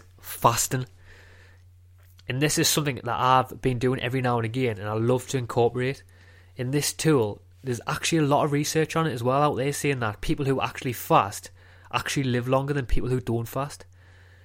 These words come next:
And something that I like to do is actually a mini fast in the morning.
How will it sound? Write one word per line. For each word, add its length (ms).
And 100
something 360
that 100
I 80
like 140
to 80
do 200
is 100
actually 280
a 60
mini 240
fast 360
in 60
the 80
morning. 380